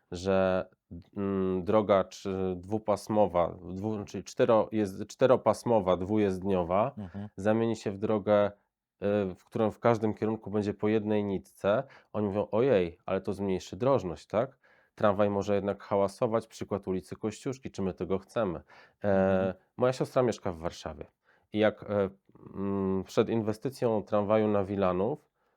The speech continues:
Speaker 1: mieszkańcy otrzymali, e, informacje w skrzynkach pocztowych. Zostało przeprowadzone takie quasi-referendum, czy oni rzeczywiście chcą tego tramwaju. Dlaczego u nas tego nie można przeprowadzić?
Speaker 2: Mhm.
Speaker 1: Przecież to nie są jakieś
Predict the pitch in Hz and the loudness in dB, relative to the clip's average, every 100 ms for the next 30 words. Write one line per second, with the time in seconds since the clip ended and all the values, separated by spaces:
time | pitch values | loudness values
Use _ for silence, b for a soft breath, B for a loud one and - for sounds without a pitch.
0 | _ - 110 - 117 120 - 104 98 - | _ -4 -4 -2 -2 -2 -4 -8 -10 -8
1 | 107 104 101 101 101 104 - - 95 95 | -4 0 0 0 -4 -6 -12 -6 -2 -2
2 | 95 95 95 - _ _ _ 101 - 98 | -2 -4 -6 -10 _ _ _ -10 -4 -2
3 | 101 98 - 92 - - 98 95 92 - | 0 -2 -4 -10 -10 -10 -8 -6 -10 -10
4 | 87 - 90 80 78 _ _ b b 95 | -16 -10 -8 -8 -10 _ _ b b -18
5 | - 101 98 - 95 98 98 104 101 - | 0 2 2 -2 -8 -6 -6 -4 -8 -8
6 | 95 - 101 98 95 95 95 107 117 95 | -10 -6 -4 -2 -2 -4 -4 -4 -4 -4
7 | 92 98 95 95 95 87 90 139 - 98 | -6 -6 -6 -6 -8 -10 -8 -10 -8 -10
8 | - 95 92 92 90 - 92 87 76 73 | -6 -6 -6 -8 -12 -8 -8 -6 -8 -10
9 | - B B 95 - 170 113 82 - 80 | -14 B B -8 -4 -2 -2 -4 -8 -10
10 | 82 82 80 85 - - 98 76 - - | -8 -8 -10 -14 -12 -12 -12 -12 -18 -10
11 | 117 170 - 104 B B - 101 101 | -6 -6 -2 -4 B B -10 -8 -8